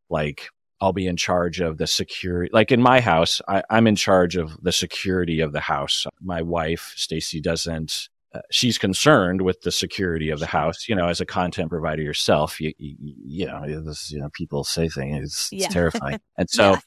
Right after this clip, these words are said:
Speaker 1: you, uh, I'm a guy, so it's less so of an issue for me, obviously, but, um, but, you know, it's still kind of an issue.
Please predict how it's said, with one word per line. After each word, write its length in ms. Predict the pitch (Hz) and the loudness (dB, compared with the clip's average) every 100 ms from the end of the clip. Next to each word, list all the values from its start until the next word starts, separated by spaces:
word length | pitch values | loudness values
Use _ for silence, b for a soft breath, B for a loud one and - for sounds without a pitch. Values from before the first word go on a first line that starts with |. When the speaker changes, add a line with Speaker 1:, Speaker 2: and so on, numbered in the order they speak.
| _ | _
Speaker 1:
you, 320 | 107 101 101 101 | 0 2 4 6
uh, 220 | 95 95 | 6 6
I'm 160 | 123 123 | 6 6
a 40 | |
guy, 320 | 101 101 90 90 | 6 6 6 4
so 180 | 101 | 0
it's 160 | 85 - | 0 2
less 200 | 95 87 | 2 2
so 160 | - 87 | 2 0
of 80 | 82 | 0
an 100 | 80 | -2
issue 300 | 80 - 85 | -2 -2 -2
for 200 | - 82 | -4 -6
me, 220 | 90 82 | -6 -6
obviously, 440 | 78 76 80 76 73 | -6 -4 -2 -2 -2
but, 300 | 85 82 - _ | -2 -2 -6 _
um, 320 | 87 78 80 90 | -2 0 -2 -4
but, 180 | 78 - | -6 -6
you 120 | 90 | -10
know, 200 | - 78 | -8 -8
it's 120 | 76 | -4
still 240 | - 80 73 | -4 -4 -6
kind 200 | 76 73 | -8 -6
of 80 | |
an 80 | 78 | -4
issue. 340 | 104 - 78 | -2 -2 -4